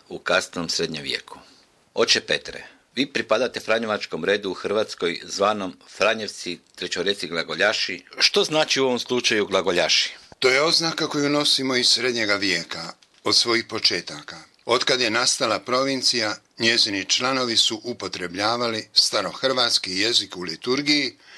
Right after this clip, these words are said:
Speaker 2: i služili se pismom, glagoljicom u svagdanjem ophođenju, u svagdanjem životu.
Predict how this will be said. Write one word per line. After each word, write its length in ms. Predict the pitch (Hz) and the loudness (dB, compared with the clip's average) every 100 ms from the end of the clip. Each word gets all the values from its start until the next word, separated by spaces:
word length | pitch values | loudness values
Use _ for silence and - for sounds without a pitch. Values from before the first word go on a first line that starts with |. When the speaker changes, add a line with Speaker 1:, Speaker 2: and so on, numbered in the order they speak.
| - - - - - _ _ | -20 -20 -20 -20 -20 _ _
Speaker 2:
i 340 | 120 117 113 107 | 2 2 4 2
služili 560 | - 143 160 156 147 | 2 2 2 2 2
se 220 | 135 110 - | 2 0 -2
pismom, 600 | 123 127 - 127 117 113 - | -2 2 2 0 -4 -8 -2
glagoljicom 840 | 95 98 127 139 139 - 127 117 - - - _ - | -2 2 2 2 0 -2 -2 -6 -12 -20 -20 _ -6
u 200 | 98 104 | -4 2
svagdanjem 800 | - 127 120 113 117 110 98 98 _ | 2 2 -2 -2 -2 0 -2 -4 _
ophođenju, 800 | - 107 - 113 113 110 107 104 - - | 0 0 -2 -4 -2 -2 -4 -8 -12 -12
u 280 | 98 98 101 - | -8 -8 -8 -2
svagdanjem 680 | - 104 95 92 98 101 | 0 0 -4 -6 -4 -2
životu. 520 | 98 104 104 101 - | -2 -2 -2 -4 -8